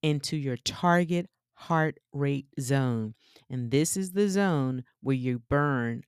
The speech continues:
the most fat and calories. So we wanna get in the zone. <laughs> Just think of it that way. You wanna always get into the zone.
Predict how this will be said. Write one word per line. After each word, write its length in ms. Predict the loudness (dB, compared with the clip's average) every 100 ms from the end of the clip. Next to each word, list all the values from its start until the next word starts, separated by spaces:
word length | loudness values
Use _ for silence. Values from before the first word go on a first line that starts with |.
| -8
the 140 | -6
most 460 | -2 0 -2 -4 -10 _
fat 320 | -2 -2 -6 -12 -8
and 220 | -8 -6
calories. 500 | -4 -2 -2 -6 -2
So 240 | 0 0 -4 _ _ _ _ _ _ -20 0
we 140 | 2
wanna 200 | 4 4
get 180 | 2 0
in 140 | 0 -2
the 80 |
zone. 320 | 0 0 0 -6 -16 _ -4 -2
<laughs> 100 | 0 0 -2 -4 -14 _ -14 -10 -8
Just 220 | 0 0 0
think 240 | -4 -2 -2
of 160 | -4
it 140 | -4 -4
that 220 | -8 -6
way. 240 | -6 -6 -8 -18 -8
You 260 | 2 2
wanna 340 | 4 2 2 0 2
always 600 | 2 4 4 2 0 -2
get 200 | 0 2
into 260 | 0 -2
the 160 | -2 0
zone. 440 | 2 2 0 -2